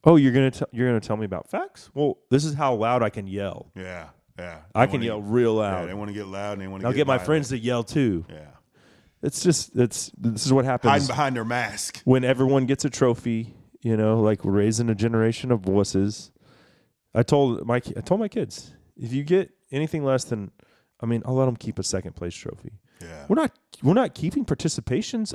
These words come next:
Speaker 2: Yeah,
Speaker 1: I pl-,
Speaker 2: ribbons.
Speaker 1: I played soccer. <laughs> I don't
Speaker 2: Yeah.
Speaker 1: care.
Speaker 2: Ribbons.
Speaker 1: Did you win?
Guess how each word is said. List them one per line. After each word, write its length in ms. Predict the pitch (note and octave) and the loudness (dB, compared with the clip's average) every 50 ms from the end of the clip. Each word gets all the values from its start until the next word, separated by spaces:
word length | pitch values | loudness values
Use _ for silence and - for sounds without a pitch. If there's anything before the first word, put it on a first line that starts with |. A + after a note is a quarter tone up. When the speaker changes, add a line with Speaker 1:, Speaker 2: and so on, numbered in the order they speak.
| F3 E3+ | -12 -14
Speaker 2:
Yeah, 380 | E2 - D3 D3 - - - - | -14 -14 -16 -16 -18 -18 -14 -6
Speaker 1:
I 160 | - - E3 F#3 | 0 2 4 4
pl-, 80 | - - | 4 2
Speaker 2:
ribbons. 140 | - - C#3+ | 0 2 2
Speaker 1:
I 140 | D3+ F3+ G#3 | 2 2 4
played 280 | - G3+ G#3 G#3 F#3 - | 4 4 4 4 2 2
soccer. 520 | - D3+ D3 E3 - - D4+ D#4 D4+ - _ - - | 2 2 2 2 2 0 0 0 0 -4 _ -20 -12
<laughs> 40 | - | -2
I 180 | - - C5 - | 4 4 4 6
don't 140 | - B3+ - | 6 2 4
Speaker 2:
Yeah. 80 | A3+ A3+ | 4 4
Speaker 1:
care. 380 | A3+ A3+ B3 C#4+ D#4+ - - - - G#2+ | 6 6 6 6 4 2 -4 -10 -2 4
Speaker 2:
Ribbons. 560 | C#3 D3+ C#3+ C3 A#2+ G#2 G#2+ G2 - - - - | 4 6 6 6 4 2 0 -4 -4 -8 -8 -8
Speaker 1:
Did 200 | - F#3+ A3 F#3 B3 | -6 -4 -4 0 0
you 160 | C4 B3+ A#3 | 0 2 2
win? 400 | F3 D#3+ F#3 B3+ D4 G#3 A#2 | 2 2 2 2 2 0 -4